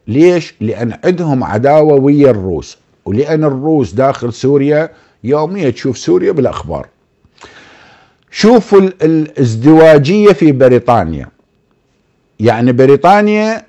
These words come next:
تبيع أسلحة إلى السعودية، والسعودية تروح تضرب الحوثيين أو في اليمن أو كذا. من جهة ثانية بين إعلان وإعلان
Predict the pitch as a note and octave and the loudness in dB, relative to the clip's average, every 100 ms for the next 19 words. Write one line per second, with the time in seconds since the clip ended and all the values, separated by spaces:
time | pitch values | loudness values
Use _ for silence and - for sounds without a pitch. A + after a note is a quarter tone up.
0 | _ - G2+ B2+ F3+ D#3+ - E3+ F3+ F#3 | _ -12 -12 -4 0 0 0 -2 -2 -2
1 | F#3+ - F#3+ G#3 G#3+ _ _ _ _ - | -4 0 0 0 -6 _ _ _ _ -2
2 | C3+ E3 D#3+ - A#2+ A2 F#2 F2 D2 B1 | 0 2 0 -4 0 0 -2 -4 -8 -12
3 | _ _ _ _ _ _ _ _ _ _ | _ _ _ _ _ _ _ _ _ _
4 | _ G2 G#2+ A#2+ A#2+ B2+ B2 E3+ G3 G#3+ | _ -6 -4 -4 0 0 0 0 2 4
5 | A3 A3 _ - - C#3+ F#3+ G#3 - - | 2 -4 _ -12 -4 0 4 4 2 -12
6 | _ _ _ _ _ _ _ _ _ E3 | _ _ _ _ _ _ _ _ _ -2
7 | D#3 F3 F#3 F#3 - A#2 - C#3 A2+ A#2+ | 0 2 2 0 -4 -4 -2 -2 -2 -4
8 | A#2 D3 D#3+ D3+ B2 A2 G#2 G#2+ A#2 C3+ | -2 -2 -2 -4 -6 -4 -4 -2 0 0
9 | C#3+ C#3+ - F#2+ - D#2+ C#2+ B1 _ _ | -2 -6 -6 -8 -6 -8 -8 -14 _ _
10 | _ _ _ _ _ G#2 C3 D3+ F3 C4 | _ _ _ _ _ -2 0 2 2 4
11 | B3+ G#3+ E3 C#3 A2 A2 A#2 C3 _ _ | 2 2 2 2 2 0 -2 -6 _ _
12 | G2+ C#3+ E3+ D#3 A2+ C#3 F#3+ A#3+ A#3 G3+ | -4 2 2 2 0 2 4 4 2 0
13 | D3+ D3+ C3 C3 | 2 2 4 0